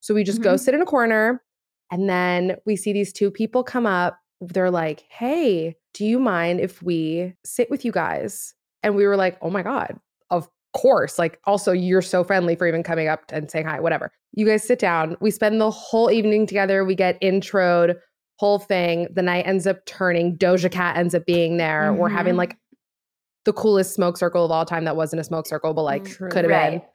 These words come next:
Speaker 2: Right, right.
Speaker 3: Wait, Kelsey, you have to tell your side of the night, though.
Speaker 2: Well, I mean, it's very similar. <laughs> Like,
Speaker 3: <laughs>
Speaker 2: Cody got invited to this event, and, I, like, it was a, it was a cool event. Like, I feel like a lot of times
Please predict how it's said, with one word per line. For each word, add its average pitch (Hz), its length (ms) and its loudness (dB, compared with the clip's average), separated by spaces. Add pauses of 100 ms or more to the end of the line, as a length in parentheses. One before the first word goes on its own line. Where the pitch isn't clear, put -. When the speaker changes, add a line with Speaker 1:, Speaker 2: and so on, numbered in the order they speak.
Speaker 2:
Right, 185 400 -2
right. - 20 -20 (200)
Speaker 3:
Wait, 277 260 4
Kelsey, 285 320 2
you 247 120 4
have 254 160 2
to 269 80 2
tell 277 200 2
your 214 200 0
side 202 240 -2
of 190 100 2
the 185 60 0
night, 180 260 -2
though. 196 300 -10 (260)
Speaker 2:
Well, 311 520 4
I 277 140 4
mean, 294 440 0 (100)
it's 214 120 -14
very 349 260 2
similar. 220 760 -2
<laughs> 262 40 4 (720)
Like, 240 480 0
Speaker 3:
<laughs> - 0 -
Speaker 2:
Cody 269 680 0
got 202 180 0
invited 196 420 -2
to 208 120 -10
this 185 480 -6 (140)
event, 170 560 0
and, 170 640 -6 (720)
I, - 240 -2
like, 190 340 -2
it 240 160 0
was 269 180 -2
a, 285 180 -4
it 311 120 -6
was 381 120 -2
a 415 60 2
cool 302 300 -2
event. 196 300 0
Like, 208 180 -4
I 226 140 0
feel 262 160 -6
like 294 140 -2
a 233 60 -4
lot 208 200 0
of 202 80 -6
times 190 540 -2